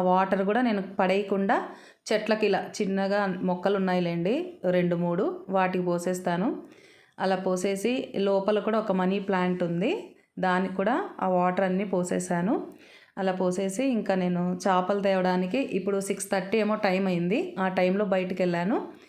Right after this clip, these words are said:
ఇంకా చేపలు తీసుకొని మళ్ళీ నేను ఇంటికి వచ్చేసి ఇంకా చేపల కోసము మసాలా పౌడర్, ఈ పౌడర్ వేస్తేనే చేపల పులుసు చాలా టేస్టీగా ఉంటుంది. కాబట్టి ఈ,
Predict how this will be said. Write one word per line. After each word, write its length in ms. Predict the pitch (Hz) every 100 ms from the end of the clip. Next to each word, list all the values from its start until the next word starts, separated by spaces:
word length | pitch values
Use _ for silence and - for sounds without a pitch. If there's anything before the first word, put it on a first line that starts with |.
| - - _
ఇంకా 140 | - 196
చేపలు 320 | 196 185 202 202
తీసుకొని 420 | 185 190 190 226 392 - - _ 190
మళ్ళీ 180 | 185 196 190
నేను 120 | 185
ఇంటికి 220 | 185 196 190
వచ్చేసి 420 | 185 190 180 294 359 - - - - - - 208
ఇంకా 180 | 196 185 180 - -
చేపల 320 | 190 185 202 202
కోసము 380 | 196 190 214 294 294
మసాలా 340 | 190 220 233 254
పౌడర్, 320 | 214 196 185 175 190
ఈ 20 | 202
పౌడర్ 260 | 202 196 247
వేస్తేనే 420 | 226 226 226 233 381 480 -
చేపల 280 | 220 202 226 220
పులుసు 260 | 214 214 285
చాలా 200 | 214 202 202
టేస్టీగా 480 | 196 190 190 208 208 202
ఉంటుంది. 420 | 185 185 185 269 - - - - - - -
కాబట్టి 400 | 226 208 220 262 302 - -
ఈ, 60 | 214